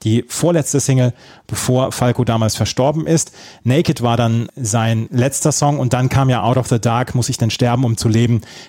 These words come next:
Der ist dann posthum veröffentlicht worden von Falco.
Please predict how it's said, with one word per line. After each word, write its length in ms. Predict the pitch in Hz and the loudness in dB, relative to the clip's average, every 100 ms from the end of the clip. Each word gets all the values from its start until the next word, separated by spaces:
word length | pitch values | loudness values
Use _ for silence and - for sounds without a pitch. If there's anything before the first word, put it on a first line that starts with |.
| _ | _
Der 240 | 120 113 - | -2 0 -2
ist 180 | 123 | -2
dann 120 | 120 110 | 0 0
posthum 480 | 120 - 110 98 - - - | -2 0 0 -2 -6 -18 -16
veröffentlicht 760 | - 143 110 98 104 92 - - | -2 -2 -2 -2 -4 -4 -6 -4
worden 360 | 87 92 92 | -2 -4 -10
von 380 | - - 117 107 - | -8 -2 -2 -4 -10
Falco. 540 | - - 151 - 98 | -6 -2 0 0 -6